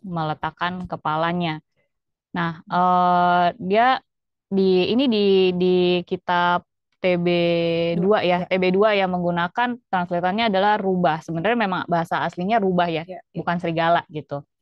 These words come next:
Speaker 1: Nah, em, Bapak Ibu, di, menarik banget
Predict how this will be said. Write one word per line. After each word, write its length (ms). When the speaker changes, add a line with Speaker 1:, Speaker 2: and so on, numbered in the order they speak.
Speaker 1:
Nah, 240
em, 720
Bapak 320
Ibu, 320
di, 480
menarik 320
banget 240